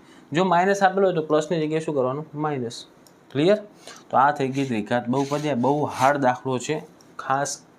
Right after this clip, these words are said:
એટલું યાદ રાખજો. તમારે થોડુંક આટલા, આ બીની કિંમતમાં ખાસ તમારે ધ્યાન રાખવું પડશે અને એની કિંમત શોધવામાં, કે એની કિંમત તો તમને ખ્યાલ તો આવી જ જશે. જુઓ, અહીંયા વર્ગમૂળમાં ત્રણ ભાગ્યામાં હતા ને અહીંયા બી ભાગ્યા એમાં એક જ હતા,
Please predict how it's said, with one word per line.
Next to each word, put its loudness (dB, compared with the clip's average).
એટલું -2
યાદ 2
રાખજો. 0
તમારે -2
થોડુંક -4
આટલા, 2
આ 0
બીની 2
કિંમતમાં 0
ખાસ -2
તમારે -2
ધ્યાન 0
રાખવું -2
પડશે -6
અને -4
એની -2
કિંમત -4
શોધવામાં, -6
કે 0
એની 0
કિંમત 0
તો -2
તમને 0
ખ્યાલ 2
તો 2
આવી 2
જ 0
જશે. 0
જુઓ, 0
અહીંયા -2
વર્ગમૂળમાં 0
ત્રણ -2
ભાગ્યામાં -2
હતા -4
ને -2
અહીંયા 0
બી 0
ભાગ્યા -2
એમાં -4
એક -4
જ -4
હતા, -6